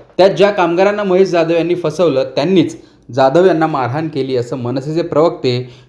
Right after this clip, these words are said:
योगेश चिल्ले यांनी सांगितलं. अमित ठाकरेंना उलटसुलट उत्तर दिल्यामुळे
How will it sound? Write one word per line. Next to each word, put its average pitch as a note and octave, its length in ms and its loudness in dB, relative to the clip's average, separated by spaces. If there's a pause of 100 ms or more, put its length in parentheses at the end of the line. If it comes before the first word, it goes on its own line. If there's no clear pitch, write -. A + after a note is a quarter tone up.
योगेश C3 480 0
चिल्ले D3+ 220 4
यांनी B2 200 -2
सांगितलं. A#2 420 -4 (440)
अमित F#3 200 2
ठाकरेंना F#3 420 0
उलटसुलट E3+ 520 2
उत्तर D#3+ 260 -2
दिल्यामुळे C#3+ 840 0